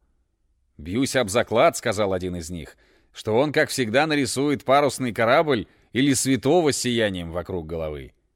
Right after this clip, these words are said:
Только где же собака с шапкой в зубах, которая собирает обычно милостыню?»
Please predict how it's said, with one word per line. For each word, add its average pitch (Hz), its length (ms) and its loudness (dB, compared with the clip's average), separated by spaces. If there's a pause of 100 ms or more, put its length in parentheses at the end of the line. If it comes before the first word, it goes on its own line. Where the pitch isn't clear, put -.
(440)
Только 107 420 0 (420)
где 113 280 -2
же 175 120 0
собака 254 440 6
с - 40 -8
шапкой 104 420 -4
в 90 40 -10
зубах, 117 460 0 (340)
которая 147 460 2
собирает 131 560 2
обычно 123 340 -2
милостыню?» 90 640 -4